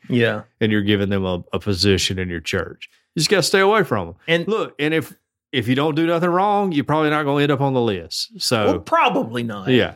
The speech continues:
Speaker 1: I mean,
Speaker 2: Now, there could be a, that vindictive person
Speaker 1: Mm-hmm.
Speaker 2: who's mad 'cause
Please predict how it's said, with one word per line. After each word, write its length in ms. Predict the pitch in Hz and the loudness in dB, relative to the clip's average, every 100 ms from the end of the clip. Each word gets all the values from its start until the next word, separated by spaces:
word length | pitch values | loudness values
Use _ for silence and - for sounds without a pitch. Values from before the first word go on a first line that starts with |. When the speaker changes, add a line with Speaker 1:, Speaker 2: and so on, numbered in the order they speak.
| - | -6
Speaker 1:
I 80 | 143 | -2
mean, 380 | 143 139 131 - | 0 0 -4 0
Speaker 2:
Now, 120 | 180 | 0
there 180 | 214 226 | 2 0
could 200 | 240 208 | 0 0
be 140 | 226 | 2
a, 100 | 220 | 2
that 300 | 180 185 185 | 2 0 0
vindictive 640 | 160 180 160 160 156 175 | 0 0 2 0 2 0
person 560 | - 135 127 - 120 120 | 2 2 4 2 0 0
Speaker 1:
Mm-hmm. 80 | 117 | 2
Speaker 2:
who's 260 | 123 117 110 | 2 2 0
mad 500 | 117 120 120 120 107 | 0 2 2 0 0
'cause 460 | 120 117 104 - | 0 2 0 -6